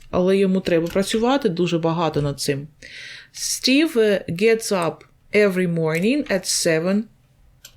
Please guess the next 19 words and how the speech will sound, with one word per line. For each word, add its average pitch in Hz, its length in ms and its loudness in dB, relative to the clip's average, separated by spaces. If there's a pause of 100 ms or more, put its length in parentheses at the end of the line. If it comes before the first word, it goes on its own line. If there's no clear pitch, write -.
(260)
o'clock. 214 540 2 (540)
Він 208 120 4
прокидається 202 680 2
о 185 80 2
сьомій 226 480 2
вранці 175 640 0 (280)
and 180 340 -2
catches 262 480 2
a 226 60 0
bus 180 480 0
at - 220 -4
half 165 180 -2
past 175 340 -2
seven. 151 340 0
І 175 120 -2
вже 185 140 0
сідає 196 360 0
в 170 60 -2
автобус 185 600 0